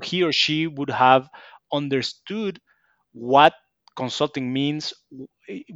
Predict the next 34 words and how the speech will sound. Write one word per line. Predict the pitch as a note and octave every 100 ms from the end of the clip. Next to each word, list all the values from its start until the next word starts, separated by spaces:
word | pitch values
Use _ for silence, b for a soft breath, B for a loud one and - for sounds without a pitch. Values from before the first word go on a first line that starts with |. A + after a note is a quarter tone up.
| C#3+
would | D#3
have | C3+ C#3+
clear | - D3+ G3 A#3
motivations | F#3 - B2 C3 C#3+ C#3
as | G#2+ G#2+
to | B2
why | G#2+ G#2+ A#2 C3 D#3
they | D3+ C3+
want | B2 B2+
to | B2+
go | A2+ A#2+
in, | A#2+ B2 C#3+ F3 B B B B -
and, | C3 B2+ B2 C3
and | B2 B2 B2+ B2
would | C#3
show | - - D3 E3+
for | E3 - A#2+
it | A#2 G#2
by | A2+ A2 G#2+ B B -
asking | D3 - D3 C3
the | A#2 -
correct | D#3 C3+ _
questions | D3 B2 - B2 -
and | B2
asking | D3 C#3+ D3+ C3+
as | B2+ -
much | F#3 G#3 -
questions | C#3+ - B2
as | A#2
possible | - C3 A#2+ A#2+
and | A#2 A2+
being | B2+ C#3 C3+ A#2
driven | A2+ B2+ C#3+ C3+
and | A#2+ A#2+